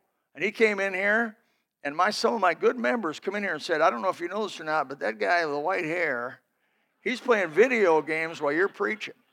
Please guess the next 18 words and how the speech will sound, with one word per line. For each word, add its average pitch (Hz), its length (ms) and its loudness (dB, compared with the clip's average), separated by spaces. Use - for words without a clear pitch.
God 202 200 0
bless 247 300 4
him. 175 180 -4
God 208 200 -4
bless 208 240 -2
their 185 80 -12
soul. 190 520 -4
Told 190 320 0
on 196 240 4
him. 190 300 -2
I 165 80 2
went 202 240 -2
to 202 120 -2
him. 208 120 -2
I 160 80 2
said, 147 240 -4
"Now, 135 120 0
brother, 139 520 -2